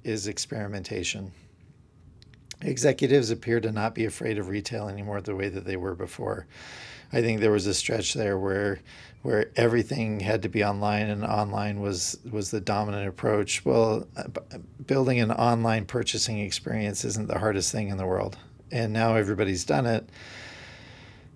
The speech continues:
And, uh, and obviously now the problem is just stickiness, and, and Amazon has that in spades when others don't. Um, I think the next, I think that the,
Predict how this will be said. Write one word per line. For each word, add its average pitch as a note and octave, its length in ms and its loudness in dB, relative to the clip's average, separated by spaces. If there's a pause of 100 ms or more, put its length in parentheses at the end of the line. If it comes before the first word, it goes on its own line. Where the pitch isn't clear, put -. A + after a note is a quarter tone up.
And, G#2+ 520 2
uh, G#2 400 6
and A2+ 160 0
obviously G#2+ 480 4
now A2 240 4
the G#2 80 2
problem G2+ 360 2
is F#2 140 -2
just G2 200 -2
stickiness, F#2+ 600 -2
and, F#2 300 -6 (100)
and F#2+ 300 -6
Amazon G2+ 520 -4
has G2 280 -2
that G#2 200 0
in F#2+ 80 -8
spades G#2 500 -2
when A2 100 -2
others G2+ 340 -2
don't. G#2+ 540 -4 (340)
Um, G#2+ 520 -4
I - 40 0
think A2 220 -2
the A#2+ 80 0
next, - 580 0 (300)
I A#2+ 80 2
think G#2+ 300 -2
that A2 300 -2
the, G#2+ 280 -2